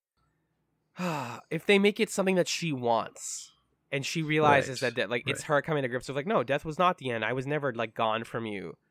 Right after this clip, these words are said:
Speaker 1: um, in death, and I'm willing to go back myself,' and makes that choice herself." And it's, even then, though, it's a little rough. So I, I
Speaker 2: Yeah.
Speaker 1: that's just the easy response. Maybe, um, they, yeah,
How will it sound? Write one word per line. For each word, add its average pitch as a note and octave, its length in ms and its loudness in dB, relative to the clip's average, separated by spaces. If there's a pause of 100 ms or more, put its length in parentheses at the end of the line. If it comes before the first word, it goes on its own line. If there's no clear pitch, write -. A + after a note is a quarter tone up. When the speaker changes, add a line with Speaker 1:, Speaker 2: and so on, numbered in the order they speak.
(220)
Speaker 1:
um, G#2+ 420 -2
in A2+ 180 -6
death, G#2 280 0
and A2+ 120 -2
I'm A2+ 120 -2
willing A2+ 240 0
to B2+ 120 -6
go G#2+ 140 0
back G2+ 240 0
myself,' G2+ 380 -4
and A2 80 -6
makes G#2+ 160 -4
that - 120 -6
choice A2 200 -6
herself." F#2 380 -8 (380)
And D3 120 4
it's, E3+ 300 0
even F3 260 2
then, C#3+ 220 2
though, G#2+ 160 4
it's G#2 120 -4
a A#2 60 -2
little G#2 160 0
rough. G2 320 -6
So G2+ 180 -4
I, - 160 -6 (100)
I A#2 260 -4
Speaker 2:
Yeah. G2 360 -4 (580)
Speaker 1:
that's E3+ 200 6
just F3+ 180 4
the D3 100 2
easy C#3+ 280 0
response. D#3 540 4
Maybe, C#3+ 480 0 (360)
um, A2 580 2 (1000)
they, C#3+ 160 6
yeah, B2+ 260 6